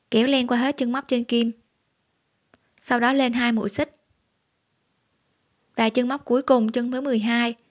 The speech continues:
cũng tạo một họa tiết hạt bắp ha. Lần thứ nhất, lần thứ hai, lần thứ ba và lần thứ tư,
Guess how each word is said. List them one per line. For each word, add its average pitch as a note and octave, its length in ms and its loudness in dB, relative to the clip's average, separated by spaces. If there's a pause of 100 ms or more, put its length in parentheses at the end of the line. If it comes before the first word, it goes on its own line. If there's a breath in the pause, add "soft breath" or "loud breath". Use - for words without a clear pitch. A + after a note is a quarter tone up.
(200 soft breath)
cũng F#3 180 -6
tạo - 180 -2
một F#3+ 120 -2
họa F#3 120 -6
tiết C4+ 200 -4
hạt A#3 180 -6
bắp C#4 160 2
ha. B3 180 -2 (1700)
Lần A3 220 2
thứ A#3+ 100 -4
nhất, C#4+ 260 -4 (1300)
lần A3 200 2
thứ A#3+ 160 0
hai, A#3+ 360 0 (1200)
lần A3 200 0
thứ A#3+ 160 0
ba A#3+ 340 0 (1080)
và A3 140 0
lần G#3+ 220 2
thứ A#3+ 140 -6
tư, A#3 320 0